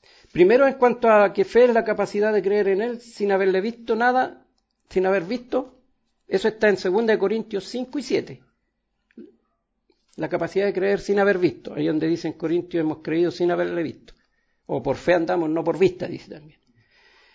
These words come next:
Y eso se confirma también en Primera de Pedro uno ocho.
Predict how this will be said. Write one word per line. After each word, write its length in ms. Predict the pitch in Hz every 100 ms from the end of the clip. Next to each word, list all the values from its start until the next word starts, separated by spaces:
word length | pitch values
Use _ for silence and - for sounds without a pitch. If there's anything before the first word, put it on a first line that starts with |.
| _ _ _
Y 140 | - 180
eso 160 | 226
se 120 | 226 185
confirma 420 | 196 240 233 233
también 600 | 196 185 240 247 233 -
en 160 | 180 175
Primera 320 | 214 208 196
de 80 | 185
Pedro 360 | 208 220 214 -
uno 240 | 220 240
ocho. 260 | 165 -